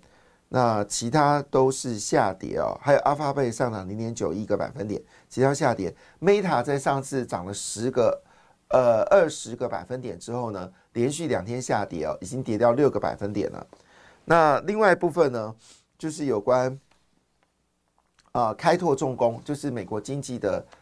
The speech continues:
这个，呃，的这个叫什么？就是地道下的黄莺，好，<laughs> 人家都喜欢把巨地道怕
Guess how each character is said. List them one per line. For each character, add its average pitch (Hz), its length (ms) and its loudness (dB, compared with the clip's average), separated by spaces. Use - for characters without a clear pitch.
这 123 140 -2
个， 95 360 2
呃， 90 280 2
的 90 400 2
这 127 100 0
个 120 60 2
叫 117 120 4
什 113 140 -6
么？ 78 180 -12
就 147 140 0
是 143 340 4
地 185 200 2
道 147 240 4
下 139 300 2
的 98 320 0
黄 113 320 0
莺， 135 320 -6
好， 113 180 -4
<laughs> - 240 -20
人 131 100 -6
家 160 140 4
都 185 100 2
喜 180 140 -4
欢 135 240 2
把 98 260 0
巨 160 160 -2
地 156 200 0
道 135 160 6
怕 135 260 -2